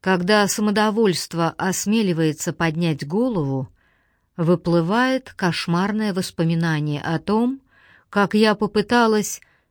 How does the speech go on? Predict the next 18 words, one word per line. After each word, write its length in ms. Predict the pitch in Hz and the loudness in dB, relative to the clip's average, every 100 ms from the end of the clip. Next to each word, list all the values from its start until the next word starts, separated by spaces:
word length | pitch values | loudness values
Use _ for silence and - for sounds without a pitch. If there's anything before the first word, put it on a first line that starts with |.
| - | -4
извиниться 1040 | 196 180 196 208 220 240 - - 175 160 127 - | 0 2 2 4 4 4 2 -2 0 0 -2 0
перед 260 | 180 175 | 2 2
своим 420 | - 180 196 196 | 0 2 2 4
насильником 1000 | 202 202 - 277 208 147 139 151 139 135 - _ _ _ _ _ _ | 2 0 0 -2 0 0 -2 -4 -4 -4 -8 _ _ _ _ _ _
и 120 | 170 160 | -4 0
как 320 | 170 160 214 | 0 0 0
он 240 | 208 165 - _ _ | 0 0 -6 _ _
посмеялся 840 | 170 - 180 175 180 160 131 156 | -6 -2 0 2 2 0 -2 -4
надо 300 | 139 143 147 | -2 0 0
мной. 460 | 143 139 135 127 _ _ _ _ _ _ _ _ _ _ _ _ | 0 0 -2 -4 _ _ _ _ _ _ _ _ _ _ _ _
«Радуешься, 800 | 202 196 170 185 254 180 - 156 | 0 2 4 4 2 2 -2 -2
да? 380 | 143 170 214 226 _ _ _ _ _ _ _ _ - | 2 2 2 -2 _ _ _ _ _ _ _ _ -2
Гордишься 760 | 190 254 285 285 214 - 160 | 2 4 4 2 2 0 -4
собой, 420 | - 160 156 151 | -2 -2 0 0
да?» — 360 | 170 247 170 131 _ _ _ _ _ _ | 2 2 2 -2 _ _ _ _ _ _
стебется 760 | - - 202 185 180 151 - 170 | -12 -2 0 2 2 2 -2 0
ехидный 560 | 190 - 202 160 208 | 0 -2 -4 0 0
голос. 600 | 220 226 156 139 - - | 4 4 2 -2 -6 -14